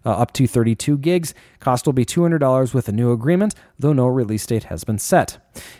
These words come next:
A T and T on Monday announced the Acer Iconia A five oh one Android Honeycomb tablet coming to its network this month. The five oh one is the same, is the same as the ten-inch Iconia A five hundred,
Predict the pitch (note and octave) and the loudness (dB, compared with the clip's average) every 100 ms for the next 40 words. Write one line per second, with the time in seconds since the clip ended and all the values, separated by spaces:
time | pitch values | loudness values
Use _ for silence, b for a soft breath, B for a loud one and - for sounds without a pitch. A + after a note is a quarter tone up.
0 | B B2+ B2 D#3 C#3+ G#3 G#3+ E3 C#3+ B2+ | B -4 -2 -2 0 0 0 0 2 0
1 | B2+ C3 B2+ - - C#3 C3+ - A#2+ D3+ | 0 0 -2 -6 -6 -2 0 -2 -2 0
2 | D3+ D3 C3 C3 C3 - G3 F#3 C#3 - | 2 0 0 -2 -2 -2 2 2 2 0
3 | D3+ F3+ - D3+ D#3 D#3+ C#3+ C#3+ C#3 A#2 | 0 0 0 0 2 2 2 2 0 0
4 | B2+ B2+ C3 A#2 C3+ B2+ B2 A2+ - C3 | -2 2 2 2 0 0 0 -2 -2 -2
5 | C3 E3+ - E3 D3 C3 A#2 - B2 G#2+ | 0 0 0 0 2 0 0 0 -2 -4
6 | - G#2 - G#2+ F3+ - B B B B2 | -6 -8 -4 0 0 -2 B B B -2
7 | F3+ E3+ F3+ F3+ F#3 E3 D3 - F3 F3+ | 0 2 2 4 2 0 -2 -2 0 2
8 | D3+ - F#3+ G3 C#3+ - B2+ C3 C3 A#2+ | 0 -2 -2 0 -2 0 0 2 0 0
9 | A#2+ - F3 D#3+ D#3 C#3+ B2+ C#3+ C#3 C3 | -2 0 0 2 2 2 0 0 0 0
10 | C#3+ C3+ C3+ B2 - B3 E3 | 2 2 2 0 0 0 0